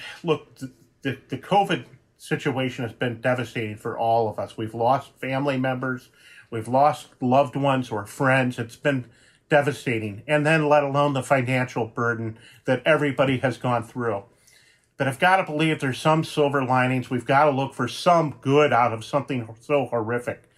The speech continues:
And one of the things that's exciting to me is, you know, kids love to emulate,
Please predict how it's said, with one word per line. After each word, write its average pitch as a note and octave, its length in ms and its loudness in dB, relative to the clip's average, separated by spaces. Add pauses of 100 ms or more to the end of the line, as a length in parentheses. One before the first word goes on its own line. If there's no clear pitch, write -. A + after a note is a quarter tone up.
(340)
And E3 160 4
one B3 140 6
of D#4+ 140 2
the F3 80 -6
things D3+ 300 0
that's C#3+ 180 -4
exciting C#3+ 480 0
to B2 100 -6
me C3+ 240 -4
is, A2+ 180 -4
you D3+ 80 -2
know, D3 220 2 (500)
kids - 500 -2 (260)
love E3 380 2
to D3+ 200 -2
emulate, C3+ 640 0